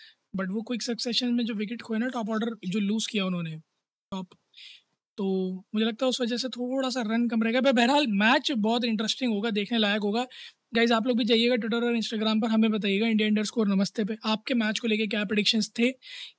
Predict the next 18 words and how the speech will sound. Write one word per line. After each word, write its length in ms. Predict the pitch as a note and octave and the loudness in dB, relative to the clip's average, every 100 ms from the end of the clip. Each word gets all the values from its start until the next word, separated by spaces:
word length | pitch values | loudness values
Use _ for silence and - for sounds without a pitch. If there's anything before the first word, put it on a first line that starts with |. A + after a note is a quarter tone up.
| - | -8
और 360 | G3+ G3+ G3 G3 | -2 0 0 -2
क्या 160 | F#3+ G#3 | 0 0
वो 100 | A3 | 0
सही 240 | A3+ A#3+ | 0 2
हुए 220 | A3+ A3+ | 4 4
या 60 | A3+ | 6
नहीं 140 | A3+ | 4
हुए। 120 | A#3+ | 6
बहरहाल, 300 | A#3 A#3 C4+ B3+ - _ - | 6 4 4 -2 -14 _ 0
जाने 320 | G#3 C4 D#4 | 6 6 6
से 100 | D#4 | 4
पहले 200 | B3 A#3 | 4 4
अनुराग, 400 | G#3+ G#3 A3+ F3 - _ _ - | 2 4 4 4 -4 _ _ -2
वाइल्ड 300 | G#3+ D4 D4+ | 4 6 6
प्रेडिक्शन 360 | C#4 B3+ - G#3 | 6 4 4 4
मैच 280 | G3+ F#3 | 2 0
के 100 | - | -4
लिए, 180 | F3 D3+ | -6 -8